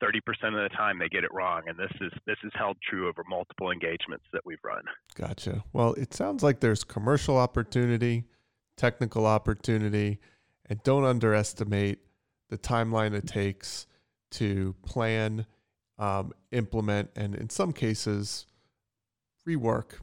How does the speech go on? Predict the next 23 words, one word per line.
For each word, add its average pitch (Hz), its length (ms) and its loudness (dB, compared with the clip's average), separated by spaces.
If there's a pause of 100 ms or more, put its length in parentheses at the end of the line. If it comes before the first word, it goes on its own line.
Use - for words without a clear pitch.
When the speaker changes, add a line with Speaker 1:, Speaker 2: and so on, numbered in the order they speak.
Speaker 2:
because 107 460 0
of 107 180 0 (200)
kind 107 160 -2
of 101 80 -2
the, 107 260 -2
the, 110 140 -2 (180)
the, 110 140 -8 (180)
the 113 240 -4 (160)
errors 110 360 4
in 104 120 -2
quoting 101 560 2
and 98 180 -4
special 107 420 -4
construction 104 680 -6
and, 104 260 -6
and 101 200 -10
things 107 240 -8
of - 100 -10
that - 240 -6
nature. - 380 -12
So - 460 -6 (440)
that, 143 220 2
um, 120 380 0